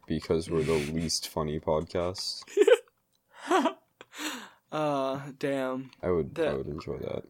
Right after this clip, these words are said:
Speaker 2: I wish that this bit could continue, but I don't think it's gonna be able to.
Speaker 1: You know,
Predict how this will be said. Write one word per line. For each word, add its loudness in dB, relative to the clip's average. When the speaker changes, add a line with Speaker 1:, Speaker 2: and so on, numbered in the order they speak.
Speaker 2:
I 2
wish 6
that 4
this -4
bit -2
could -10
continue, -4
but -2
I 0
don't -2
think -6
it's -6
gonna -4
be -2
able -4
to. -8
Speaker 1:
You 6
know, 8